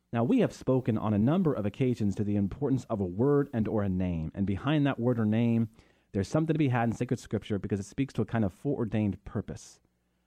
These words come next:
a foreordained intention. The word Nazareth literally means branch. Well, why is that word so important in sacred scripture?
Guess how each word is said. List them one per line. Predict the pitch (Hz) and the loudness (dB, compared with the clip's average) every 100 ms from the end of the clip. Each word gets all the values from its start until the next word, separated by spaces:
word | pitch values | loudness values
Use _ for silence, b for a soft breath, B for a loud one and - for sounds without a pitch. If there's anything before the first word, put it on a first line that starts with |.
| _ - | _ -10
a | 101 | -6
foreordained | 147 127 113 117 113 - | 0 0 2 2 2 0
intention. | 95 - 107 - - - _ b b b b | -4 -4 -4 -2 -6 -12 _ b b b b
The | 117 | 0
word | 123 196 160 | 2 2 2
Nazareth | 131 135 131 139 127 _ | 2 2 0 -2 -4 _
literally | 110 131 147 165 151 | -2 0 0 0 2
means | 120 117 113 104 101 - | 2 4 2 2 -2 -12
branch. | - 101 107 98 80 - - - _ _ _ _ _ | -8 -2 0 0 -2 -8 -20 -20 _ _ _ _ _
Well, | 113 | 0
why | 120 175 254 | 2 4 4
is | 185 127 | 2 2
that | 131 117 | 0 -2
word | 113 120 101 | 0 2 0
so | - - - 127 127 | -2 -14 -2 2 2
important | 117 - 135 101 95 | 0 -2 -4 -4 -4
in | 92 | -4
sacred | - 98 104 | -4 -6 -8
scripture? | - 95 - 76 | -8 -8 -6 -10